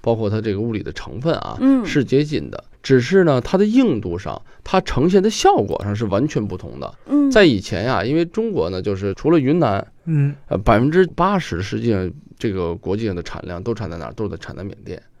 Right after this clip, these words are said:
Speaker 1: 这个之前的，就像刚才德亮说有道理，因为之前的中国的这种传统的文化，几乎是不玩这个翡翠的。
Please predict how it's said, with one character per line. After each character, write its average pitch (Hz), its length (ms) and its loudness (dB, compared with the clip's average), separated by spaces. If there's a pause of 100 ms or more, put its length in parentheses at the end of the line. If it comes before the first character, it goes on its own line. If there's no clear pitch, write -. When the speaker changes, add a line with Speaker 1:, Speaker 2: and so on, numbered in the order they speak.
(140)
Speaker 1:
这 165 160 4
个 117 140 2
之 208 260 -4
前 165 440 -4
的， 190 120 2
就 123 140 -2
像 120 180 -4
刚 139 160 -2
才 160 220 -2
德 143 100 -6
亮 135 160 -4
说 127 100 -6
有 113 80 -6
道 90 220 -8
理， 101 100 -8
因 104 80 -6
为 143 80 -4
之 170 220 -10
前 - 340 -10
的 135 120 -4
中 117 200 -8
国 92 140 -4
的 95 80 -4
这 101 60 -4
种 98 200 -10
传 143 300 -4
统 143 160 -8
的 73 60 -12
文 64 180 -14
化， 92 260 -12 (220)
几 196 160 0
乎 220 220 -2
是 165 100 -2
不 135 280 -4
玩 82 280 -2
这 98 140 -4
个 57 340 -12
翡 71 140 -8
翠 104 200 -6
的。 - 140 -14